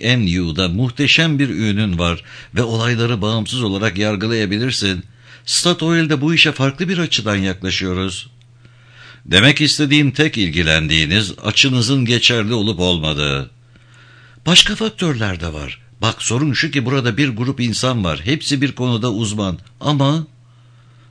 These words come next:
"Ama diğer herhangi bir şeyle ilgili akıllarında en ufak bir ipucu bile yok." "Bu doğru değil." Sesi utanmış gibiydi.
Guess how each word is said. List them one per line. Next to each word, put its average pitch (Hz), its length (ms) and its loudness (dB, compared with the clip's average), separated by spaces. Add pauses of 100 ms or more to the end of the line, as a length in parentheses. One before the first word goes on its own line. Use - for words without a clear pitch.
(140)
"Ama 85 280 2
diğer 76 260 2
herhangi 80 460 0
bir 82 160 0
şeyle 82 340 0
ilgili 80 340 0
akıllarında 87 640 0
en 139 160 0
ufak 117 340 0
bir 120 140 -2
ipucu 120 540 -2
bile 92 180 0
yok." 73 440 -2 (720)
"Bu 208 160 -2
doğru 190 340 0
değil." 95 400 0 (100)
Sesi 113 320 -2
utanmış 95 500 -2
gibiydi. 71 520 -4